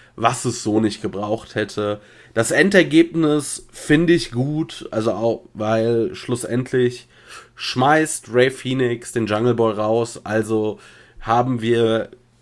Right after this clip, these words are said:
dann demnächst das Tag Team Title Match Rey Fenix und Pac gegen die Young Bucks und das ist, finde ich, ein Match, das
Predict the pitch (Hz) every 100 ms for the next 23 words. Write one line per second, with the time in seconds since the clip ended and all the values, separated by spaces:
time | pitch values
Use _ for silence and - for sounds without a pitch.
0 | - - 110 110 110 107 107 110 110 127
1 | - - 113 - - 131 - - 120 120
2 | 117 - - 110 110 107 104 101 101 -
3 | - - _ _ - _ - 104 131 185
4 | - 147 143 135 - 98 110 107 - 117
5 | 110 - - 110 117 131 131 113 110 101
6 | 110 104 101 101 - 90 98 101 - 113
7 | - 110 107 101 - - - - - -
8 | 107 110 104 - - 104 98 - -